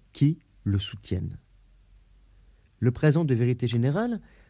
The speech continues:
ainsi que le parallélisme avec la reprise de l'anaphore Rien n'est, assure un pouvoir de persuasion au propos.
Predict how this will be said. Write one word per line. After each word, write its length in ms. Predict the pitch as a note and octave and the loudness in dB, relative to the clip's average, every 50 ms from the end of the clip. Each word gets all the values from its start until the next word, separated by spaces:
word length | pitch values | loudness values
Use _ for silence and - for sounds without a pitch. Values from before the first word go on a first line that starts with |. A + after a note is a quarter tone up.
| _ _ _ | _ _ _
ainsi 280 | B2+ C3+ - - F3+ D#3 | 0 0 0 0 -6 -2
que 100 | - C3 | 0 0
le 120 | A2+ A#2 | 0 0
parallélisme 800 | G2+ - C#3+ C#3 C#3+ C#3 C3+ C3+ C3 C#3+ D3 C#3 - - G2 G2+ - - | 0 -2 0 0 2 2 2 2 2 2 0 0 -2 -4 -6 -6 -4 -4
avec 240 | A2 G2+ G#2+ G2+ A2 | -2 -2 -2 0 -2
la 100 | A#2 G#2 | -2 0
reprise 380 | G#2 A2+ A2+ - - B2 A2 | 0 -2 -2 -2 -2 -2 -2
de 80 | G#2+ G#2 | 0 0
l'anaphore 560 | G2+ G2 G2 G2+ G2 - - G#2 G2+ F#2 D#2+ | 2 2 2 0 -2 -2 -2 -2 -2 -2 -2
Rien 280 | E2+ G2 F#2+ G#2+ G#2 A2 | -4 -2 0 0 2 2
n'est, 220 | A#2+ C#3 E3+ - - _ _ _ _ _ - - _ _ _ _ - - | 0 -2 -4 -6 -12 _ _ _ _ _ -20 -20 _ _ _ _ -20 -4
assure 420 | - F#3+ E3+ - - C#4 C4+ B3 G#3+ | -4 -2 -2 -2 -2 -4 -2 0 0
un 60 | E3+ | -2
pouvoir 460 | D3+ - F#3 F3+ E3+ G3 G#3 G3 D3 | -2 -2 -4 -4 -2 -2 -2 -2 -2
de 80 | A2 A2 | -4 -4
persuasion 800 | G2+ - - - B3+ A#3 - - - - D#3 C#3+ C3 E3 G3 E3 | -4 -4 -6 -4 -4 -4 -4 -6 -2 0 0 0 0 0 -2 -2
au 40 | B2+ | -2
propos. 400 | - - A#2+ G2 - - - | -2 -4 -8 -8 -8 -10 -12